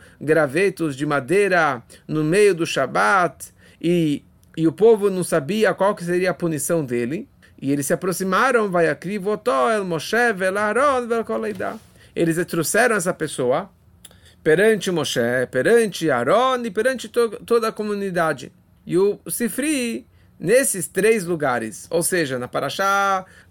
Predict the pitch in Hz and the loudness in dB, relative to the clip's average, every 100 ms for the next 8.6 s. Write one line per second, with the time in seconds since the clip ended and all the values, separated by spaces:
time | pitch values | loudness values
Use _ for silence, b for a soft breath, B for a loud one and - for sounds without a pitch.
0 | - 156 165 - 190 185 185 165 151 180 | -6 0 0 4 4 6 2 -2 -4 -2
1 | 185 185 170 185 175 180 190 175 143 117 | -2 -4 -2 -2 -2 -4 -2 -2 -2 -6
2 | 139 165 - 196 196 190 190 190 170 180 | -4 -6 0 2 2 2 0 0 0 -2
3 | 185 185 185 185 B B - 175 - - | -2 -4 -6 -8 B B -6 -4 -4 -4
4 | 196 190 196 190 165 160 151 123 117 B | 0 2 0 -2 0 0 2 -2 -6 B
5 | - 143 147 190 214 160 180 190 190 254 | -4 -2 2 0 0 -2 0 0 -2 0
6 | 277 226 233 _ 262 269 240 196 180 214 | 2 0 -4 _ -2 0 0 -2 -10 -10
7 | 190 185 - 226 202 196 170 170 208 208 | -4 -4 0 0 0 -4 -6 -4 -2 -2
8 | 190 - 196 185 170 | -2 -6 -6 -4 -6